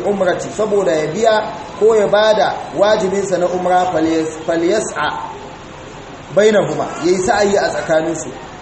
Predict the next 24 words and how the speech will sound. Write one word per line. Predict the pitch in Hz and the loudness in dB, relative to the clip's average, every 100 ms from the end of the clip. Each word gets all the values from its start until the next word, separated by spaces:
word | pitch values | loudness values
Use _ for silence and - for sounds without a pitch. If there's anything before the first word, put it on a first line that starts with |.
| - | -2
ada'an | 165 170 202 214 196 180 151 - | 2 4 4 4 4 0 -4 -4
li | 165 | -2
ruknil | 180 202 214 185 170 | 0 0 -2 -2 0
hajji | 208 - 170 | -2 -2 0
wal | 147 | 0
umra, | 156 143 127 | -2 -4 -4
saboda | - 208 185 165 | -2 -2 -2 -2
ya | |
cika | 160 208 208 196 - 202 160 | -4 -2 0 0 -2 -8 -4
rukunai | 175 170 180 196 | -4 -2 -2 0
na | 190 | 0
aikin | 190 202 185 175 | 0 0 -2 -2
haji | 190 - 185 | -2 0 0
da | - 156 | 0 -2
umra. | 151 135 - - - 135 | -4 -4 -6 -10 -10 -4
Wala | 165 175 175 | 2 4 4
ithma | 190 185 170 | 0 -2 0
alayhi | 165 190 185 175 | 2 2 0 0
fi | 175 | -2
qawlil | 190 196 180 175 | 0 0 -2 -2
mushrikina, | - 170 165 180 175 131 - - - | -4 -2 -2 0 0 -2 -4 -12 -2
babu | 175 202 196 | 2 4 4
laifi | 196 185 190 147 | 2 2 0 -2
akan | 165 - 208 | 0 0 -2